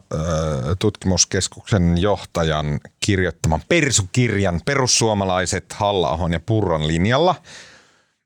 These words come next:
Mm, mulle jäi tosi ristiriitainen fiilis siitä kirjasta. Siinä on selkeästi persut oli tehnyt, äh, Jokisipilälle källit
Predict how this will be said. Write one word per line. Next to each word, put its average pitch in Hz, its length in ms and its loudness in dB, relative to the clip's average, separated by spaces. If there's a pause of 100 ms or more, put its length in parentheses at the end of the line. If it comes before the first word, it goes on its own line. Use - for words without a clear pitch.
(100)
Mm, 113 300 6
mulle 139 260 4
jäi 123 140 4
tosi 165 440 2
ristiriitainen 95 880 0 (360)
fiilis 90 320 2
siitä - 220 -2
kirjasta. 73 540 -2 (100)
Siinä 113 260 0
on 117 60 0
selkeästi 147 420 -2
persut 120 420 -2
oli 95 160 0
tehnyt, 92 500 -2 (140)
äh, 69 60 2 (420)
Jokisipilälle 101 840 0 (140)
källit 117 520 0